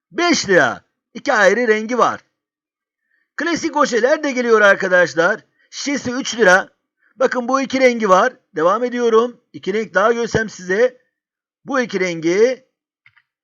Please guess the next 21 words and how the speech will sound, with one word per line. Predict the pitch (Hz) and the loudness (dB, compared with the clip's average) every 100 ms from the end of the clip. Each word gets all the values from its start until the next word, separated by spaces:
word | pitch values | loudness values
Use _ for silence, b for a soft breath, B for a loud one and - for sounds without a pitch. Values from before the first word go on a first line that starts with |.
| _ | _
İki | 190 294 | -14 -6
rengi | 294 262 233 | -6 -2 2
daha | 214 202 | 4 4
var, | 196 | 2
onu | 220 214 | -2 -8
da | |
görelim. | 190 185 180 170 220 240 _ _ _ _ _ _ _ _ _ _ _ _ _ _ _ _ _ | -4 -2 -2 -2 -4 -8 _ _ _ _ _ _ _ _ _ _ _ _ _ _ _ _ _
Ayrı | 139 151 190 | -2 0 2
ayrı | 254 220 208 220 269 262 _ _ | 4 4 4 6 8 6 _ _
tanesi | 196 208 202 190 262 | -4 -4 -4 -6 -8
üç | 254 - | -10 -8
lira. | 185 127 - _ _ _ _ _ _ _ _ _ _ | -8 -8 -12 _ _ _ _ _ _ _ _ _ _
Vaselin'den | 170 294 254 302 311 294 302 302 _ - | 2 2 2 -6 -6 -4 -4 -6 _ -4
dudak | 175 302 214 | 0 0 0
nemlendirici | 254 247 247 226 240 254 | -2 0 -2 -2 -8 -8
geliyor. | 269 214 165 131 | -6 -2 -2 -4
Yirmi | 110 151 233 294 | -8 -10 -6 -2
gramlık | 247 214 190 175 - | -2 -2 -6 -10 -12
kutularında. | 202 175 170 156 139 170 233 _ _ _ _ _ | -10 -2 -2 -2 -4 -4 -6 _ _ _ _ _
Bu | 339 | 0
arkadaşlar | 285 240 220 202 185 160 185 | 0 0 0 0 -2 0 0